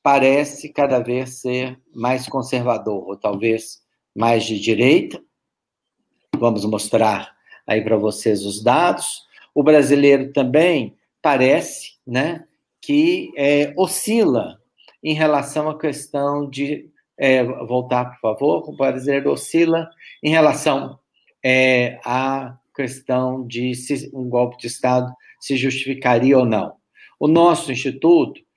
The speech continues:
foi o primeiro a encontrar o dado, ainda em dois mil e dezoito, de que uma maioria de brasileiros seriam, em algumas circunstâncias, favoráveis ou,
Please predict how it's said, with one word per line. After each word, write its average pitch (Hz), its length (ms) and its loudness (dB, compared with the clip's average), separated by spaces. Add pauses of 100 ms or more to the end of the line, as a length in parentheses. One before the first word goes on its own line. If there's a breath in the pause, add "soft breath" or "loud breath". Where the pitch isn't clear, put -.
(280)
foi 143 120 6
o 143 120 0
primeiro 170 480 2
a 185 40 -4
encontrar 147 500 2
o 117 100 -4
dado, 117 480 0
ainda 170 360 -2
em 156 40 -2
dois 131 260 0
mil 123 200 -2
e 113 40 -6
dezoito, 147 680 2 (260 soft breath)
de 156 140 -6
que 165 100 2
uma 165 160 4
maioria 156 420 4
de 151 100 -2
brasileiros 139 960 -2 (260)
seriam, 139 580 2
em 143 160 -2
algumas 143 580 0
circunstâncias, - 1080 -8 (320)
favoráveis 117 800 2
ou, 123 160 0